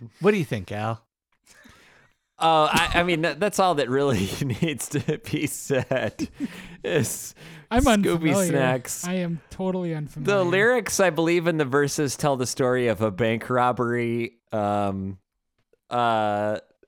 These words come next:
Speaker 2: I don't know. Just watch the Scooby Snacks music video.
Speaker 1: Uh, with
Speaker 2: Don't
Speaker 1: s-,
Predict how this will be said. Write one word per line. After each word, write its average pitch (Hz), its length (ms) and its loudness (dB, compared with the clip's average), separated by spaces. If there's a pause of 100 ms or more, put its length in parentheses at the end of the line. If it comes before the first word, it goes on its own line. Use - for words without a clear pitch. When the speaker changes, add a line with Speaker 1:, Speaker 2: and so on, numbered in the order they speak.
(480)
Speaker 2:
I 233 140 2
don't 135 240 0
know. 113 380 0
Just 170 300 -4
watch 156 360 -2
the 113 100 -6
Scooby 95 480 -10
Snacks 92 500 -12
music 101 380 -10
video. 113 680 -4
Speaker 1:
Uh, 156 200 4
with 143 100 0
Speaker 2:
Don't 165 120 2
Speaker 1:
s-, - 200 -10